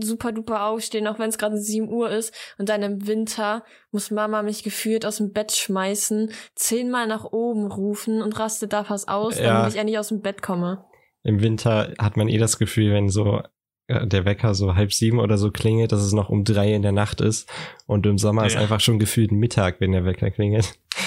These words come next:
Speaker 1: Ja.
Speaker 2: Weil es halt schon so hell ist.
Speaker 3: Das ist auch so das Ding.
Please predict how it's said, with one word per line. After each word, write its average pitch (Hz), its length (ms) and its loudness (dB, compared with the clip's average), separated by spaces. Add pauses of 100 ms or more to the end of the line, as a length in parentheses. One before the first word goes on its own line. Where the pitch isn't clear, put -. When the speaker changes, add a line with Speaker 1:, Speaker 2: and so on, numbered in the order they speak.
Speaker 1:
Ja. 214 180 0
Speaker 2:
Weil 101 100 2
es 98 120 -2
halt 110 160 0
schon 104 160 0
so 104 120 0
hell 107 300 0
ist. - 180 -4 (1400)
Speaker 3:
Das 107 120 -6
ist - 160 -2
auch 123 120 -2
so - 140 -2
das 107 180 -2
Ding. 117 320 -2